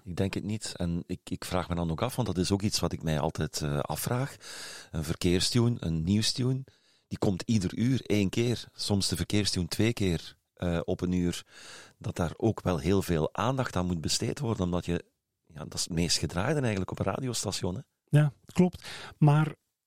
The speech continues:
Speaker 2: vergeet niet dat er altijd stem boven komt. En de
Speaker 1: Mhm.
Speaker 2: luisteraar hoort vooral die stem. Die stem die de verkeersinformatie, eh, geeft. Eh, het begin van de verkeerstune die zegt van, "Hola, eh, als je straks de auto instapt,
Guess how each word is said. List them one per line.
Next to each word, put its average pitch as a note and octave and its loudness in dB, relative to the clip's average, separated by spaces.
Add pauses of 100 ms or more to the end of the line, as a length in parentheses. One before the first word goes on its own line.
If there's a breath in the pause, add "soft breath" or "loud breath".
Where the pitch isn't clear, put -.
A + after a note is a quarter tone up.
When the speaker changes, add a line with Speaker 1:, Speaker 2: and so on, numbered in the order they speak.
Speaker 2:
vergeet A#2+ 4
niet F#3 2
dat C#3 2
er C3+ 10
altijd C#3 6
stem F#3 6 (180)
boven A#2+ 4
komt. A#2+ 0
En D#3+ 0
de A#2+ 8
Speaker 1:
Mhm. B2 6
Speaker 2:
luisteraar D3+ 6
hoort C3 8
vooral C3 6
die A2 4
stem. E3+ 6 (420 loud breath)
Die A#2+ 4
stem C#3+ 8
die A2+ 6
de A2 2
verkeersinformatie, D3 6
eh, D3 8
geeft. - 2 (260 loud breath)
Eh, B2+ 6
het B2 4
begin A#2 4
van D3+ 0
de D3 2
verkeerstune C3+ 4
die A#2+ 6
zegt B2+ 4
van, A2 2
"Hola, D3 2 (320 loud breath)
eh, A#2+ 6
als - 0
je C#3 6
straks C3 6
de A#2 6
auto C#3+ 4
instapt, - 0